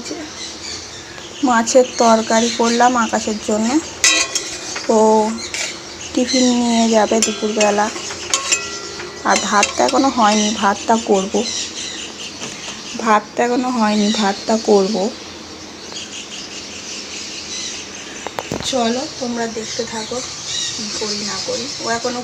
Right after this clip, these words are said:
ঘুমাচ্ছে, উপরে ডাকতে যাব, ডেকে এসে চা করব, তারপর চা খাবো। তো চলো দেখতে থাকো। হ্যালো বন্ধুরা, এই যে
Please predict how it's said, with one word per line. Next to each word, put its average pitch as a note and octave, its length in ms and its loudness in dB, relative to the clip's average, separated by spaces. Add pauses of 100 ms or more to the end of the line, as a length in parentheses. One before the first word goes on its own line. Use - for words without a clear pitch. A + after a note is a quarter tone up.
ঘুমাচ্ছে, A3+ 680 -8 (1000)
উপরে A#3 260 -2 (140)
ডাকতে A3 440 -6
যাব, A3 160 -6 (2000)
ডেকে A#3 320 4 (140)
এসে E4 280 -2 (260)
চা A3+ 140 2 (180)
করব, A#3+ 220 -2 (160)
তারপর A3+ 320 -2 (160)
চা G3+ 140 -2 (140)
খাবো। - 260 -8 (2000)
তো B3 80 -4 (200)
চলো G3+ 260 -4 (120)
দেখতে - 260 -8 (100)
থাকো। G2+ 240 -10 (1600)
হ্যালো C#4+ 340 0
বন্ধুরা, C4 420 -4 (1040)
এই A#3 160 2
যে B3+ 80 -4